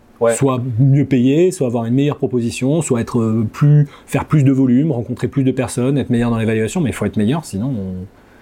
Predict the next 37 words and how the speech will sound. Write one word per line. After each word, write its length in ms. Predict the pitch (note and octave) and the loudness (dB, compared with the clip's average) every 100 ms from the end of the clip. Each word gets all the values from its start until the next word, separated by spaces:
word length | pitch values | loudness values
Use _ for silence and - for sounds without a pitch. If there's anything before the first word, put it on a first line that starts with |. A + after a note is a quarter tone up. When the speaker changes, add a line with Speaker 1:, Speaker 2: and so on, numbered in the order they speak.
| - _ - | -20 _ -10
Speaker 2:
on, 60 | G2+ | -2
le, 140 | G#2+ | 0
le 220 | G#2+ B2 | 2 2
taux 300 | A#2 - E3+ | 2 2 2
de, 380 | D#3+ B2 A#2 A2+ | 2 2 0 0
donc 220 | A#2 A2+ | 0 0
dans 100 | A2 | 0
l'information 460 | B2+ C3+ D3 C#3+ D3 | 0 0 -2 -2 -2
et 40 | |
la 60 | B2+ | -2
communication, 560 | - A#2 A2+ A2 D#3+ F#3 - - - - | -2 -2 -2 -2 -4 -4 -10 -20 -16 -6
aujourd'hui, 460 | A2+ A#2 A#2+ E3 | -2 0 2 2
en, 220 | D#3 G#2+ G2+ | 0 -2 -4
donc, 200 | G2 F#2+ | -4 -4
euh, 440 | G2 G2 F#2+ F#2+ | -4 -4 -4 -4
à 280 | G#2+ G2 G2 | -4 -4 -4
juin 340 | A2 A#2+ C3+ B2+ | -2 0 0 0
deux 100 | A#2 | 0
mille 220 | A2 A2 | 0 0
vingt-trois, 500 | G#2 G#2 - C#3+ F#3 - - - A2+ | -2 -4 -2 -2 -4 -12 -20 -10 -2
il 60 | |
y 60 | A#2+ | 0
a, 280 | C#3+ D#3+ G#2+ | 2 -2 -2
euh, 400 | G#2+ G#2 G2+ G2 | -2 0 0 -2
plus 240 | - D3 | 0 0
de 140 | C3 | 2
quatre 340 | C3+ - D3+ - | 0 -2 -4 -2
ou 60 | |
cinq 200 | C3 D#3 | -2 -2
pour 200 | D3 C3+ | -2 -4
cent, 240 | - C#3 D3+ | -2 -2 0
j'avais 160 | A#2+ | 0
les 40 | A2 | -2
chiffres 220 | A#2+ A#2+ | -4 -8
tout 160 | B2 B2 | -4 -2
à 20 | |
l'heure, 220 | C3 E3 | -2 -4